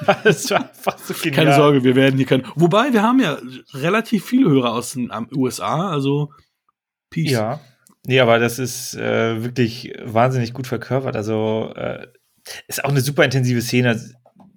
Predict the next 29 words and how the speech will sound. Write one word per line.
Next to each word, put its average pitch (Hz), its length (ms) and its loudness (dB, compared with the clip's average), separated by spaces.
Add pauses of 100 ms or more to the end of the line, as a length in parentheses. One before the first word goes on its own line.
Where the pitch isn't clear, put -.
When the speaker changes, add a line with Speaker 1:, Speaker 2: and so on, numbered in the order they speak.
(760)
Speaker 1:
Du 120 100 -4
hast 127 120 0
halt 127 200 4
auch, 127 200 4
also 123 220 -2 (500)
da 139 140 6
sieht 185 140 -2
man's, 160 220 0
ich 127 120 -2
hab 151 140 -2
den 139 160 2
Film 151 240 -2
dann 143 120 0
auch 127 180 2
tatsächlich 131 480 -4
mal, 123 340 2
äh, 120 320 0
irgendwie 123 160 0
im 117 80 -4
Fernsehen 139 400 0
gesehen. 135 560 0 (480)
Ähm, 120 880 0 (400)
da 110 100 0
wird 139 80 4
natürlich 131 220 0
schon 151 100 0
ein - 20 -2
bisschen 120 180 -2
rumgeballert, 120 500 0